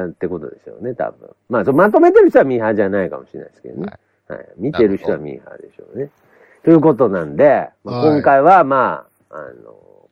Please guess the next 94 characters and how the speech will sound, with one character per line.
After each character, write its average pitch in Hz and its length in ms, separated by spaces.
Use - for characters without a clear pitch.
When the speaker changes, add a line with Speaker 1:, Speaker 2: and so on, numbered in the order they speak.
Speaker 1:
小 - 160
沢 98 360
ミ 95 240
ー - 40
ハ - 240
ー - 20
と - 60
い 50 40
う - 40
こ - 60
と 50 240
で - 80
ね。 - 60
Speaker 2:
あ 92 520
ー、 110 40
デ 117 80
ー 123 40
ト 123 100
ミ 117 120
ー 104 40
ハ 90 60
ー - 20
じ 90 80
ゃ 90 40
な 90 80
く - 100
て。 90 280
Speaker 1:
デ 95 120
ー 85 40
ト 98 120
ミ 98 120
ー 85 40
ハ 82 80
ー 80 40
じ 76 40
ゃ 73 60
な 73 40
く 69 40
て、 - 80
小 - 140
沢 98 340
ミ 90 220
ー - 40
ハ - 140
ー。 - 80
ま 123 80
あ、 - 20
タ 175 140
イ - 20
ト 175 140
ル 170 60
は、 165 140
Speaker 2:
<laughs> 135 80
タ 185 140
イ 202 80
ト 208 160
ル。 - 0
Speaker 1:
タ - 0
イ - 0
ト - 0
ル、 - 60
タ 233 160
イ 214 60
ト 226 120
ル 214 80
は 208 180
も 185 120
う - 20
デ 131 140
ー 107 80
ト 117 100
ミ 113 200
ー 87 40
ハ 101 140
ー - 20
で - 60
す - 20
け 104 60
ど、 - 0
Speaker 2:
あ - 0
ー、 - 0
そ - 20
う 87 40
な - 60
ん - 40
で - 60
す - 80
ね。 120 100
Speaker 1:
は 73 680
い。 69 40
も 71 180
う - 60
僕 101 160
の 104 60